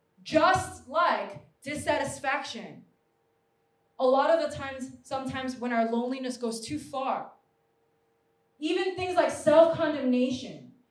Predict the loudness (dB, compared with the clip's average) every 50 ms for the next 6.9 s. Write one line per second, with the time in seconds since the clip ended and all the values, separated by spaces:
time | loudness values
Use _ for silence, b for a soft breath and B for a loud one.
0 | _ _ _ _ _ _ _ 0 4 4 4 4 4 0 -2 -2 -2 -2 2 6
1 | 8 10 10 8 8 4 0 0 0 0 0 0 0 -2 0 0 -2 -4 -6 -8
2 | -10 -10 -10 -8 -8 -8 -8 2 6 8 8 8 8 4 0 -2 -4 -6 -6 -4
3 | -2 0 0 2 2 2 0 -2 -6 -14 _ _ _ _ _ _ -8 -6 -4 -4
4 | -6 -8 -12 -14 -8 -4 -2 0 0 0 0 -2 -4 -6 -10 -12 -12 -14 -14 -16
5 | -20 -20 _ _ _ 0 0 0 0 2 2 4 6 6 4 4 2 0 -4 -6
6 | -2 0 0 0 2 2 2 2 2 0 -6 -10 -14 -14 -16 -16 -16